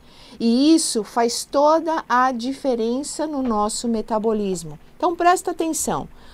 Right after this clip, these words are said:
né? Se a tua mãe é uma pessoa agitada no sentido de, é, decidida, ah, tem um alto astral,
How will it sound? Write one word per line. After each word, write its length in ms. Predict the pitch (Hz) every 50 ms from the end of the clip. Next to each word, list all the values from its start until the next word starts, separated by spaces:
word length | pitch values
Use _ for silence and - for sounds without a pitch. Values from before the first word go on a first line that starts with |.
| - - -
né? 280 | 196 208 226 247 247 240 - - - -
Se 140 | - - -
a 60 | 262
tua 200 | 247 254 311 262
mãe 480 | 262 269 277 311 330 330 285 240 214 165
é 80 | 202 -
uma 160 | 220 226 226
pessoa 720 | 233 240 214 - - - 202 185 175 165 156 139 135 139 - - - - - - - - - - - - - - _ - - - - - -
agitada 680 | 202 214 208 226 247 240 - 247 247 254 254 240 240
no 120 | 233 233 226
sentido 680 | - - 254 226 220 - - 240 226 180 175 170 156 - - - - -
de, 340 | 180 190 220 208 185 165 - - - - - -
é, 680 | - 196 185 170 170 165 160 156 147 147 143 139 135 127 -
decidida, 1160 | 185 247 262 - - 285 196 202 247 277 269 262 240 220 196 170 196 180 170 156 151 139 127 - - - - - - - -
ah, 680 | - 208 208 202 196 196 190 190 180 180 175 165 160 156 - - - - - - - - -
tem 180 | 277 285 285
um 100 | 277 277
alto 200 | 269 269 262 -
astral, 880 | 247 240 - - 240 240 247 254 247 240 226 214 202 190 180 175 170 175